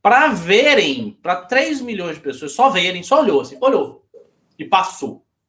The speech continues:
O que significa que ela não vai pra rua. Ela olhou e passou e não vai pra rua. Três milhões de pessoas são o quê?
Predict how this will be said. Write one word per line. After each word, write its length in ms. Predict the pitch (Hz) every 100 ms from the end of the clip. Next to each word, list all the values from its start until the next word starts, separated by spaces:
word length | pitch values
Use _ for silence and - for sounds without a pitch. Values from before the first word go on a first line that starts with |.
| _ _ _ -
O 60 |
que 140 | - 185
significa 340 | 202 202 220
que 60 | 247
ela 80 |
não 140 | 330 403
vai 180 | 220 254
pra 100 | 185
rua. 300 | 127 117 98
Ela 180 | 165
olhou 300 | 202 180 175
e 80 | 165
passou 300 | 143 - 131
e 40 | 117
não 60 |
vai 100 | 107
pra 120 | -
rua. 260 | 82 - _ _ _ _ _ _ _ -
Três 360 | 208 277 320
milhões 400 | 262 226 175 156
de 60 | 151
pessoas 360 | 151 - 202 214
são 180 | 247
o 40 | 208
quê? 320 | 135 92